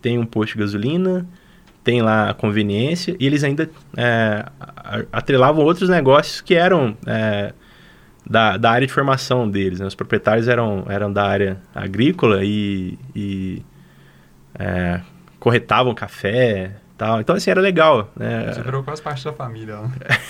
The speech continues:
Speaker 1: <laughs> É, eu fico, trabalhei bastante tempo lá, até hoje frequento, né? É, é um lo-, é um local que eu gosto de ir, tenho amizade ainda com os proprietários e, e, assim,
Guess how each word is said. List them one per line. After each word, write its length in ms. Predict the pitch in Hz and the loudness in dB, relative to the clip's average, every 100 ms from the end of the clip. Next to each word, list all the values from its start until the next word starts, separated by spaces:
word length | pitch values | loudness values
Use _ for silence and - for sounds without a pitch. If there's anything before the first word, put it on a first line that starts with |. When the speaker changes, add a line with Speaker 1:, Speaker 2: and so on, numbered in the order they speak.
| - 220 196 - | -12 -8 -8 -2
Speaker 1:
<laughs> 160 | 190 180 | -2 0
É, 100 | 185 | -2
eu 60 | 127 | -2
fico, 120 | - | -2
trabalhei 260 | 127 123 131 | 0 2 0
bastante 440 | 139 135 139 139 | 0 -2 -6 -6
tempo 200 | - 131 127 | -4 -2 2
lá, 100 | 131 - | 0 0
até 320 | 120 - 165 | -4 4 4
hoje 240 | 151 160 | 4 0
frequento, 640 | - 135 127 117 127 165 - - - - - - - - - | 0 -2 0 -2 -2 -4 -8 -18 -18 -18 -20 -20 -20 -18 -4
né? 500 | 104 110 104 101 98 | 0 0 0 0 -2
É, 20 | |
é 40 | 104 | -2
um 60 | |
lo-, 160 | 104 104 | -2 0
é 60 | 104 | -2
um 140 | 107 | -2
local 240 | 104 107 | -2 -2
que 80 | 101 | -2
eu 60 | 104 | 0
gosto 220 | 101 104 | 2 2
de 100 | 101 | 0
ir, 320 | 101 120 131 | -2 0 0
tenho 180 | 123 113 | 0 0
amizade 380 | 113 101 104 101 | 2 2 2 2
ainda 100 | 104 | -2
com 60 | - | -6
os 60 | |
proprietários 640 | - 101 101 - 104 120 120 | -10 -6 -4 0 0 0 -2
e, 260 | 117 107 110 | -4 -4 -4
e, 100 | 107 | -6
assim, 340 | - 104 | -4 -6